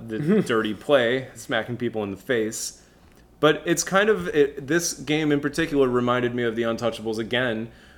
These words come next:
Speaker 1: where the, every time it seemed like the Bulls were in charge of a game, the Blazers would come storming right back.
Speaker 2: Mm-hmm.
Speaker 1: And, and same thing with this one. Detroit would build up a lead, and Portland would just eliminate it. Lead, eliminate, lead, eliminate,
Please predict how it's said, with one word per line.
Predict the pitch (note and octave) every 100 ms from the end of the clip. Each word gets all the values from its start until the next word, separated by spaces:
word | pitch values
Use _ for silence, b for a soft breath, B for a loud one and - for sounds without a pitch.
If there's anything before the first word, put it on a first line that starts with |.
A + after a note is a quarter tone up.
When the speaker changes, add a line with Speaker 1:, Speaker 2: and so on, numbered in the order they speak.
| B
Speaker 1:
where | A#2 B2+
the, | B2 - -
every | C#3 D#3+
time | E3 D3+
it | C#3+
seemed | D3+
like | C#3+ C#3
the | B2+
Bulls | C3 C3
were | A#2+ A#2
in | A2
charge | B2+ A#2
of | G2+
a | G2+
game, | B2 C#3 A2 G#2+ G2+
the | A2+ G#2
Blazers | A#2+ B2+ A2+ G2
would | G2
come | G#2
storming | F#2 - A#2+ A2
right | G#2 F#2+ A2
back. | F#2+ D#2
Speaker 2:
Mm-hmm. | D#3 D#3+
Speaker 1:
And, | F3 F3 -
and | A#2+ A#2+
same | E3+ E3+
thing | E3 E3+
with | D#3 F3+
this | F#3+
one. | B2+ G2+ C3 B B
Detroit | C3 B2 D3 D3
would | B2
build | C3 C3+
up | C3+
a | B2
lead, | C3 D3 E3 - -
and | A2 G#2+
Portland | C#3 C3+ B2
would | A2+
just | G#2+ G#2+ - A2+
eliminate | A2 A2+ G2+ E2
it. | E2 - -
Lead, | G2+ F#2+ A2 D3 D3+ - -
eliminate, | G#2+ A2+ F#2+ D2+ - -
lead, | B2 C#3+ B2+ A#2
eliminate, | A2+ C3+ A2 F2+ F2